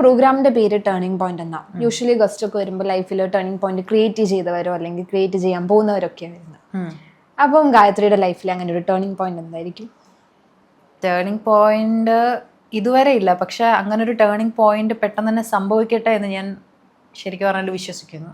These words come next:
Speaker 2: അത് ഉറപ്പായിട്ട് സംഭവിക്കും, because ഞാൻ personally ഭയങ്കര മാനിഫെസ്റ്റ് ചെയ്യുന്നൊരു വ്യക്തിയാണ്.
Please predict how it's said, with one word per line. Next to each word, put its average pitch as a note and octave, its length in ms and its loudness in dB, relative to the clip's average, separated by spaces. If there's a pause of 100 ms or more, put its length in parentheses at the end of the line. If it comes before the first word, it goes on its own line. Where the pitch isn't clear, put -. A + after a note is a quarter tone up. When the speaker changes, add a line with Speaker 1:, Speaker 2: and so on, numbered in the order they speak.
Speaker 2:
അത് G3+ 160 -2
ഉറപ്പായിട്ട് B3+ 400 0
സംഭവിക്കും, A3 460 0 (640)
because F#3+ 240 -8 (240)
ഞാൻ F#3+ 400 -4
personally G#3+ 420 2
ഭയങ്കര G3+ 320 0
മാനിഫെസ്റ്റ് F#3+ 560 -4
ചെയ്യുന്നൊരു F#3+ 400 0
വ്യക്തിയാണ്. D3+ 380 -10